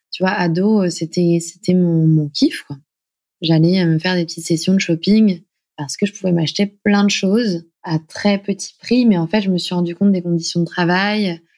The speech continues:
des matières utilisées, euh, du parcours que faisait un vêtement, du nombre de dizaines de milliers de kilomètres que faisait un vêtement avant d'arriver à moi.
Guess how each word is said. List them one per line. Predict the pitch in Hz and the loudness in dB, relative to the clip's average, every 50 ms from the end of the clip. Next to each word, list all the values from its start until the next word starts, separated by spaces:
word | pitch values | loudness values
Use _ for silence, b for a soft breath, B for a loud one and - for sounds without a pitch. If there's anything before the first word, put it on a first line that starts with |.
| _ - | _ -10
des | 190 180 175 | -4 -2 -2
matières | 170 170 165 - - 190 175 170 | 0 0 -2 -4 -4 -6 -4 -6
utilisées, | 165 - - 165 165 170 165 160 180 185 196 202 208 214 208 185 | -6 -6 -6 -6 -4 -2 -2 0 0 0 2 2 2 2 0 0
euh, | 175 170 | -2 -4
du | 165 165 165 170 165 165 _ - | -4 -4 -6 -6 -6 -6 _ -4
parcours | 202 185 - - - - 214 202 202 202 - | -4 -4 -6 -8 -6 -2 -2 -2 -2 -2 -4
que | - 190 180 175 | -2 -2 -2 -2
faisait | 165 - - 185 175 175 185 | -2 -2 -2 -2 -2 0 0
un | 185 175 175 170 | 0 0 0 0
vêtement, | 185 180 180 - - 202 202 208 202 - _ _ _ _ _ _ _ - | -2 -2 -2 0 2 2 2 2 -2 -8 _ _ _ _ _ _ _ -2
du | - 180 | 0 2
nombre | 185 190 180 | 2 2 0
de | 165 165 | -2 -4
dizaines | 160 160 185 196 190 180 202 202 202 196 | -4 0 2 2 2 4 2 2 4 4
de | 180 175 | 2 2
milliers | 175 180 180 180 190 196 196 | 2 0 0 0 0 -2 -2
de | 196 | -4
kilomètres | - - - 175 175 180 196 196 - | -6 -6 -4 -2 -2 -2 -2 -4 -6
que | 165 | -10
faisait | - - 165 165 | -8 -6 -2 0
un | 165 165 165 | 0 2 2
vêtement | 175 170 - 202 208 208 | 0 2 2 2 4 4
avant | 190 175 175 170 | 2 2 0 0
d'arriver | 175 165 160 170 165 170 | 0 0 2 2 2 2
à | 170 165 | 2 2
moi. | 165 175 185 202 226 254 | 2 2 2 0 -2 -4